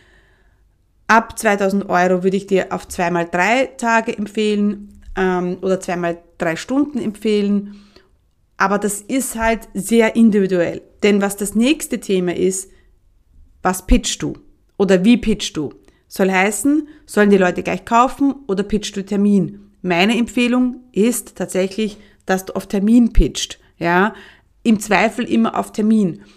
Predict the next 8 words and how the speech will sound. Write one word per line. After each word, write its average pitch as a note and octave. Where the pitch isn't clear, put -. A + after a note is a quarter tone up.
Denn G3
was G3+
die G3
Leute A3
nicht B3
wollen A3+
aktuell, A#3+
ist B3